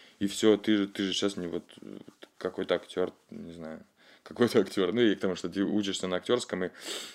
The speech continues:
п-, у-, ушло у нас, телек ушел у нас на первом курсе, я полностью туда погрузился, в театральный вуз, прям вообще с ногами, с головой, и еще на метров пятнадцать в глубину туда куда-то, знаешь, когда ву-, ву-, ты там.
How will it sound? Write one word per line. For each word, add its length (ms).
п-, 120
у-, 480
ушло 460
у 40
нас, 200
телек 360
ушел 280
у 40
нас 180
на 80
первом 240
курсе, 300
я 40
полностью 640
туда 220
погрузился, 640
в 220
театральный 420
вуз, 180
прям 340
вообще 340
с 220
ногами, 640
с 180
головой, 680
и 60
еще 260
на 100
метров 320
пятнадцать 560
в 140
глубину 520
туда 300
куда-то, 380
знаешь, 200
когда 160
ву-, 240
ву-, 340
ты 160
там. 320